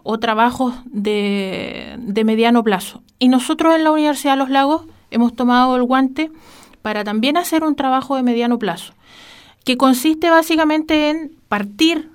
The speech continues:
con esta jornada del próximo miércoles siete de junio, que es una jornada de reflexión a partir de los actores locales de la época, pero principalmente campesinos. En el segundo semestre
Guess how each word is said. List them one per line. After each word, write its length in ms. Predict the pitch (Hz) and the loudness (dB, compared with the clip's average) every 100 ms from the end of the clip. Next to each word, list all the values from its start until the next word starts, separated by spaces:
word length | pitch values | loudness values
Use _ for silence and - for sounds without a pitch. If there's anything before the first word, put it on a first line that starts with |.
| - | -6
con 160 | 233 | -2
esta 220 | 226 233 247 | -2 -2 -4
jornada 760 | 247 247 269 277 254 285 - | 0 0 4 4 4 0 -8
del 180 | - 220 | -10 -10
próximo 500 | 208 226 220 247 233 | -6 -6 -4 -2 0
miércoles 440 | 233 233 233 233 226 | 0 -2 -4 -6 -4
siete 220 | 240 240 | -6 -2
de 140 | 240 | -4
junio, 520 | 220 269 254 240 262 247 | -2 0 2 0 -2 -8
que 80 | 196 | -8
es 40 | |
una 160 | 185 185 | -8 -8
jornada 360 | 202 196 208 | -6 -4 -2
de 60 | 214 | -2
reflexión 460 | 214 240 226 262 262 | -4 -4 -4 0 0
a 80 | |
partir 380 | 254 233 220 202 | -2 -4 -4 -4
de 220 | 190 262 | -2 -2
los 180 | 339 339 | 0 0
actores 440 | 311 311 302 285 262 | 0 -2 0 0 0
locales 360 | 254 247 233 | -2 -2 -2
de 80 | 226 | -4
la 160 | 220 214 | -4 -6
época, 360 | 214 240 277 262 - _ - | -6 -6 -8 -12 -20 _ -10
pero 180 | 190 | -8
principalmente 680 | 190 196 196 220 233 254 254 | -4 -4 -4 -2 0 0 0
campesinos. 720 | 247 220 214 - 220 170 - _ _ - - - | -4 -4 -6 -2 -2 -4 -14 _ _ -20 -20 -8
En 140 | 208 | -6
el 80 | 214 | -4
segundo 340 | 214 240 277 | 0 2 2
semestre 520 | 294 320 330 339 381 | 2 4 2 2 0